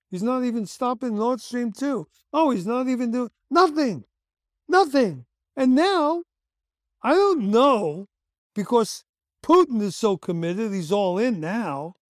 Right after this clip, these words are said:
What's Biden gonna do now that he hadn't prevented him? He's there. He's not gonna turn back.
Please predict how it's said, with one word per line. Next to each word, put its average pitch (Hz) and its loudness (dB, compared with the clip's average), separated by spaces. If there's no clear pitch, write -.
What's 262 2
Biden 285 2
gonna 240 -2
do 226 -2
now 202 -2
that 220 2
he 214 0
hadn't 247 -2
prevented 202 0
him? 156 -8
He's 190 -2
there. 294 0
He's 220 -8
not 339 0
gonna 262 -2
turn 220 -4
back. 285 -2